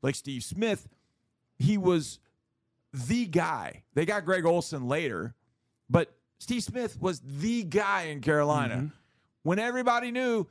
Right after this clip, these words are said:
Speaker 1: he was the guy. I guarantee you through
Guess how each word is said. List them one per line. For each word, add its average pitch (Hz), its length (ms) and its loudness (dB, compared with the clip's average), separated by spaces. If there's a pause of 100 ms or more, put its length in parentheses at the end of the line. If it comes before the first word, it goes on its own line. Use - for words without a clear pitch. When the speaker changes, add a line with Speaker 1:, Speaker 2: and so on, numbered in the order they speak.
Speaker 1:
he 240 220 -2
was 175 480 -2
the 214 260 -2
guy. 175 460 0 (560)
I 196 100 0
guarantee 202 540 0
you 156 260 2
through 143 540 2